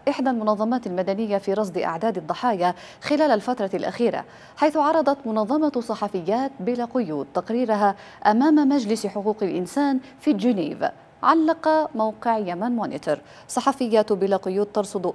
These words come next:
ألفا وثلاثمائة وأربعين حالة انتهاك بحق المدنيين في اليمن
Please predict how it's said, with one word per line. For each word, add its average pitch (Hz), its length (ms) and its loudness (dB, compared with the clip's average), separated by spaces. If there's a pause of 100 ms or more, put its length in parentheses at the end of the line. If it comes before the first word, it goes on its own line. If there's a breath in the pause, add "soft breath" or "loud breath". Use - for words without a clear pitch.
ألفا 247 460 0 (420 loud breath)
وثلاثمائة 202 1080 0 (120)
وأربعين 180 560 -2
حالة 208 580 0
انتهاك 220 480 -2
بحق 185 440 -6
المدنيين 190 600 -2
في 233 160 -2
اليمن 269 480 4